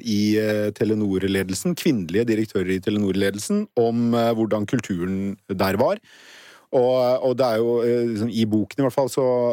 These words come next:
beskrives kulturen i Telenor som en machokultur. Mm, vi skal ikke, eh, dvele ved din tid i Telenor så mye, fordi den, eh, har vi snakket om ved flere anledninger her i podcasten,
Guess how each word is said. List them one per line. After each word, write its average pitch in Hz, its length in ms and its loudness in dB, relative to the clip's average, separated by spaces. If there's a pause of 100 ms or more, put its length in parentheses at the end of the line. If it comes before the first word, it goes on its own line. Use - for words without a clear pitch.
beskrives 95 640 -4
kulturen 92 380 -4
i - 20 -8
Telenor 101 400 -2
som 98 120 -4
en 95 120 0
machokultur. 80 1040 -2 (320)
Mm, 95 720 -2 (440)
vi 127 120 2
skal 175 120 2 (120)
ikke, - 460 -2 (280)
eh, 117 760 2
dvele 107 400 -2
ved 92 600 -4
din 98 200 0
tid 92 340 -4
i 98 40 -2
Telenor 98 480 -2
så - 160 -4
mye, 110 160 0
fordi 110 240 -4
den, 107 320 -2
eh, 107 400 0
har 117 140 -2
vi 107 100 -2
snakket - 400 -6
om 104 160 -2
ved 104 100 -2
flere 92 220 -2
anledninger 95 560 -4
her 87 240 -6
i 90 40 -8
podcasten, - 680 -4